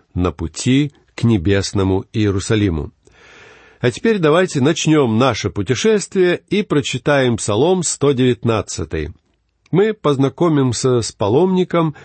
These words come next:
и посмотрим, откуда он. Я прочту вам этот псалом полностью.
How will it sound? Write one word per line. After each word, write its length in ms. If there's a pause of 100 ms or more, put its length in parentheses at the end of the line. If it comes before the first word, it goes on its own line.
(140)
и 80
посмотрим, 680
откуда 560
он. 340 (400)
Я 100
прочту 460
вам 340
этот 360
псалом 420
полностью. 920